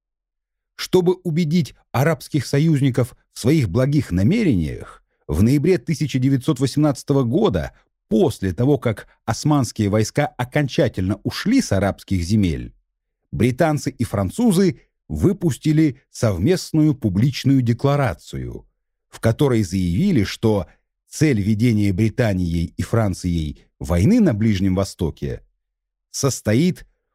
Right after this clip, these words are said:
в полном и окончательном освобождении арабских народов, находившихся столь долгое время под турецким игом,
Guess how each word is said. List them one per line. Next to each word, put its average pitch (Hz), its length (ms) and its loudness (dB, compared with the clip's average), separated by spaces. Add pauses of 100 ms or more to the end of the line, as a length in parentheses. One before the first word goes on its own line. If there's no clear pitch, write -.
(120)
в - 140 -20
полном 180 680 2
и 147 80 2
окончательном 143 1040 0
освобождении 165 1120 0 (260)
арабских - 880 -4
народов, 95 640 -2 (320)
находившихся 92 1120 -2
столь 117 340 0
долгое 101 540 -2
время 147 600 0 (200)
под - 240 -2
турецким 117 720 -2
игом, 85 580 -2